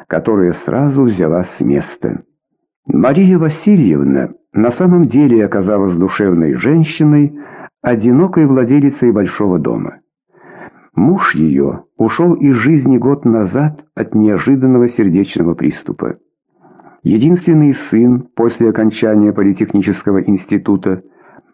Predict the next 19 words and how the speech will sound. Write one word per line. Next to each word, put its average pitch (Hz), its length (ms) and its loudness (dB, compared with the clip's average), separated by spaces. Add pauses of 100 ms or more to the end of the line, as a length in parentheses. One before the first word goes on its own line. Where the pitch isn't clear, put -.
работал 151 520 0
где-то 131 560 0
за 92 200 -4
полярным 113 600 0
кругом, 98 560 -2 (320)
то 165 120 0
ли 117 140 4
в 71 80 -2
Норильске, 107 840 0 (260)
то 147 120 0
ли 110 120 2
в - 160 -8
Тикси. 110 580 -4 (720)
Маленькая 151 640 2
пенсия 151 720 0 (220)
и 127 120 0
пустующая 92 920 0
жилая 82 440 0
площадь - 720 -4